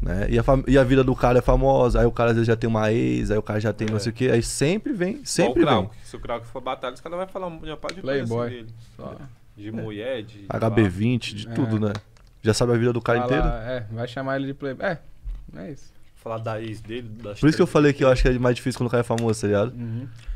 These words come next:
Speaker 3: Mas, a, tipo assim, por um lado, mas, por exemplo, o Krauk, que é um exemplo, ele já recebeu tanto esses ataques que ele já vai conseguir também
Speaker 1: Também
Speaker 3: responder
Speaker 1: tem
Speaker 3: eu,
Speaker 1: isso.
Speaker 3: tá
Speaker 2: O
Speaker 3: ligado?
Speaker 2: Krauk, ele já tá indo pra um outro bagulho, viado. O Krauk, ele já tá se tornando uma parada, tipo, pop já. O, o álbum do Krauk tem Lucas Luco, Ferrugem,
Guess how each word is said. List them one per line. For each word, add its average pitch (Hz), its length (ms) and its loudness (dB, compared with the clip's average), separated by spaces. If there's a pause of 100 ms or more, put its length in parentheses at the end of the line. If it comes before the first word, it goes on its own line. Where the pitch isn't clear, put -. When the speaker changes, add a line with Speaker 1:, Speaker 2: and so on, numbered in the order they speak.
Speaker 3:
Mas, 175 220 2
a, 185 140 4 (320)
tipo 185 160 -8
assim, 156 120 -4
por 147 160 -4
um 208 100 -4
lado, 156 300 0
mas, 131 200 -2
por 165 180 0
exemplo, 120 480 -4
o 117 60 -8
Krauk, 131 320 -2
que - 40 -8
é 135 40 -4
um - 20 -2
exemplo, 120 320 -4
ele 143 220 0 (200)
já 147 140 0
recebeu 180 400 0
tanto 247 300 -2
esses 190 200 -4
ataques 160 540 0 (200)
que - 80 -2
ele 151 100 2
já 156 120 4
vai 175 240 0 (180)
conseguir 185 300 -8
também 175 420 -4
Speaker 1:
Também 202 100 -10 (200)
Speaker 3:
responder 101 80 2 (120)
Speaker 1:
tem 151 40 2
Speaker 3:
eu, 147 100 4
Speaker 1:
isso. 117 140 0
Speaker 3:
tá 143 60 0
Speaker 2:
O - 20 0
Speaker 3:
ligado? 127 160 2
Speaker 2:
Krauk, 202 180 0
ele 196 100 -2
já 185 120 -6
tá 190 100 -6
indo 185 140 -6
pra 180 180 -10
um 170 40 -6
outro 175 220 -10
bagulho, 135 480 -6
viado. 95 280 -12
O 90 40 -14
Krauk, 98 300 -12
ele 117 80 -12
já - 60 -8
tá 127 100 -8
se - 100 -14
tornando 123 320 -10
uma 127 60 -8
parada, 123 400 -8
tipo, 127 300 -16 (100)
pop 110 340 -8
já. 104 300 -6
O, 101 280 -14
o 101 40 -10
álbum 110 300 -8
do 123 80 -14
Krauk 117 360 -10
tem 160 120 -18
Lucas 143 280 -12
Luco, 110 360 -12 (120)
Ferrugem, 110 600 -12